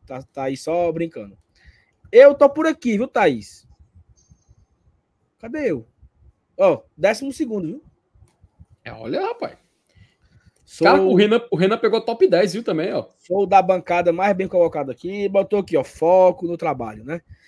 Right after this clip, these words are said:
Speaker 1: Depois de mim aqui nós temos, é, cadê, cadê, cadê? F T Miranda, trigésimo primeiro.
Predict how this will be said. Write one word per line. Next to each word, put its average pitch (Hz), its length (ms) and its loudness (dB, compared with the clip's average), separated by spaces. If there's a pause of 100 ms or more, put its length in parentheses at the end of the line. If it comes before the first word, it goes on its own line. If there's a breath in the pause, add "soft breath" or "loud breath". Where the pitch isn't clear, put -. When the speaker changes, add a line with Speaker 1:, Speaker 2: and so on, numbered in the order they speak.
(200 soft breath)
Speaker 1:
Depois 185 380 -2
de 185 80 -10
mim 185 200 -8
aqui 180 260 -10
nós 165 180 -8
temos, 143 580 -10 (460)
é, 120 480 -12
cadê, 123 320 -14
cadê, 127 240 -14
cadê? 139 360 -6
F 214 240 -4
T 180 180 -2
Miranda, 180 500 -2
trigésimo 156 460 -4
primeiro. 190 640 -10